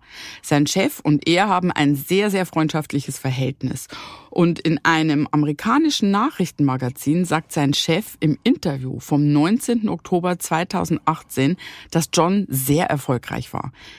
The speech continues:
Nicht nur gemessen an seinem Umsatz, sondern auch privat.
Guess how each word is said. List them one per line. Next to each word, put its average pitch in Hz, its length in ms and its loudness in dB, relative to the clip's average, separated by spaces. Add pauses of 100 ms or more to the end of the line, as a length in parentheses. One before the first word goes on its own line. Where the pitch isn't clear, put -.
(120)
Nicht 214 240 2
nur 180 140 4
gemessen 151 540 2
an 127 140 2
seinem 120 300 0
Umsatz, 190 640 0 (100)
sondern 240 380 2
auch 220 280 0
privat. 208 540 -2